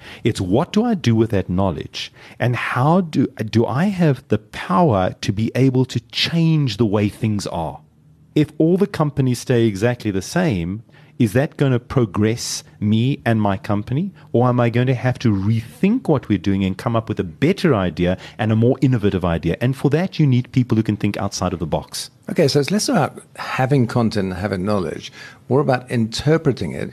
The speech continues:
Speaker 2: using it, and being able to create new forms of activity, creative forms of activity.
Speaker 1: So within
Speaker 2: Yeah.
Speaker 1: our project-based learning,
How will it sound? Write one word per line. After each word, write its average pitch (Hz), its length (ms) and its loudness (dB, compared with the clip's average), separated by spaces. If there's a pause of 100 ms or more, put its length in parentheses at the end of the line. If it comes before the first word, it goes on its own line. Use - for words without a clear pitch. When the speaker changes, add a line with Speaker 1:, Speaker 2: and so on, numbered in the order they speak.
Speaker 2:
using 113 520 2
it, - 200 -8
and 107 200 -4
being 113 160 0
able 113 120 0
to 113 120 -4
create 110 320 0 (420)
new 127 120 4
forms 120 340 0
of 101 60 -2
activity, 104 680 -4
creative 110 500 -2
forms 92 240 -14
of 82 80 -18
activity. - 480 -14 (120)
Speaker 1:
So 117 180 0
within 135 440 2
Speaker 2:
Yeah. 127 120 0
Speaker 1:
our 113 80 2
project-based 95 760 -2
learning, 90 680 2